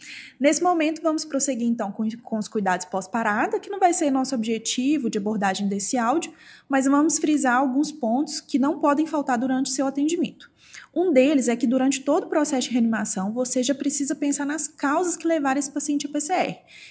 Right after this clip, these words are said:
E para isso, algumas informações passadas pelo acompanhante serão fundamentais.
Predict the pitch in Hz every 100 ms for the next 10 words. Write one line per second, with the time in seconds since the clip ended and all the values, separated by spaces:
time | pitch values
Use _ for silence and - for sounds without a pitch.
0 | - 302 - 277 330 302 262 247 285 285
1 | 294 285 277 269 262 254 240 233 214 -
2 | 220 214 233 214 214 202 208 254 285 285
3 | 285 - 370 403 403 427 - -